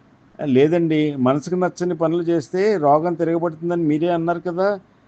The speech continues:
అన్నాడు ఆ గడుసు రోగి. అంటే ఒక్కొక్కసారి గడుసుదనంతో ఎలా నవ్విస్తారని చెప్పడానికి. "అమ్మా, ధర్మం దానం చేయండి అమ్మా." "అరెరెరే, కాస్త ముందుకొస్తే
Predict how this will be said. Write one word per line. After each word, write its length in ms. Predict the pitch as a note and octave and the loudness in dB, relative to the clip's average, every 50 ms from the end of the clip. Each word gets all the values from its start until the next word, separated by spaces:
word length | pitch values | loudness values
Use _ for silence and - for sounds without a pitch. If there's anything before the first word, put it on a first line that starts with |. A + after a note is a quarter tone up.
| _ - - | _ -8 -6
అన్నాడు 280 | C#3 C#3+ D#3+ E3 D#3+ | -4 -2 -2 0 0
ఆ 200 | D#3 C#3 C3 A#2+ B2 | 0 0 0 -2 -4
గడుసు 380 | G2+ G#2+ A#2 B2 B2+ B2 - C3 | -2 -2 -2 -2 -2 -8 -12 -4
రోగి. 260 | B2+ A2+ G2 E2+ F2 - _ _ _ _ _ _ _ _ _ - | -2 -2 -2 -2 -6 -14 _ _ _ _ _ _ _ _ _ -8
అంటే 240 | G#2 A#2+ D3+ C#3+ B2+ | -4 -2 -2 -2 -2
ఒక్కొక్కసారి 540 | A2+ - G#2+ A2+ B2 G#2+ A2+ B2 C3 C#3 B2 | -4 -6 -6 -6 -4 -2 0 2 2 2 2
గడుసుదనంతో 760 | G#2 A#2+ A#2 A#2 A#2 D3 C#3+ D3 C#3 C#3 C#3 C3+ C3 C#3+ C3 | 0 -2 -2 -2 -4 -4 -2 -2 0 0 -2 -2 0 -2 -2
ఎలా 280 | A#2+ B2 A#2+ A#2 C3 C3+ | -2 -2 -2 -2 0 0
నవ్విస్తారని 560 | B2 B2 A#2+ A2+ A#2 - - B2+ A#2 A#2 A2 G2+ | 0 0 0 -2 -4 -4 -2 -4 -2 -2 -4 -6
చెప్పడానికి. 480 | G2+ - - G#2 G2+ G2 - - - - - _ _ _ _ _ _ _ - - - _ - | -8 -10 -8 -10 -8 -10 -10 -16 -20 -20 -20 _ _ _ _ _ _ _ -20 -20 -14 _ 0
"అమ్మా, 460 | G#2+ C3 D3+ E3+ F3 F3+ E3+ C3+ G#2 - _ _ _ _ - A#2 | 2 2 4 4 4 4 4 2 0 -4 _ _ _ _ -2 2
ధర్మం 380 | A#2+ B2 C3+ D3+ E3+ E3+ E3+ | 2 2 2 2 0 2 2
దానం 300 | E3 D#3+ D#3 D#3 D#3+ D3+ C#3+ | 2 0 0 0 -2 -4 -2
చేయండి 280 | D3+ D3 D3 D3+ C#3+ C#3+ | -2 -2 -2 -2 -2 -4
అమ్మా." 400 | C3+ C3+ C3 C3 C3 C3 C3+ C3+ B2+ - _ _ _ _ _ _ _ _ _ _ - | -2 -2 -2 -2 -2 -2 -4 -6 -10 -14 _ _ _ _ _ _ _ _ _ _ -4
"అరెరెరే, 600 | A2+ C3+ D#3+ E3 D#3+ E3+ E3+ D#3+ F3 E3+ D#3+ D3+ - - | -2 0 2 2 2 2 0 2 2 0 0 -2 -2 -2
కాస్త 280 | D3 D3+ C#3+ - - | 0 0 0 -2 -2
ముందుకొస్తే 960 | D3 B2+ C3 C#3+ E3 E3+ G#3 G3 F#3 D#3+ - - F3+ F3 G3+ A#3 A#3 G3 E3+ | -2 -2 0 -2 -2 -2 0 0 0 -2 -2 -4 -4 -2 0 0 0 0 -2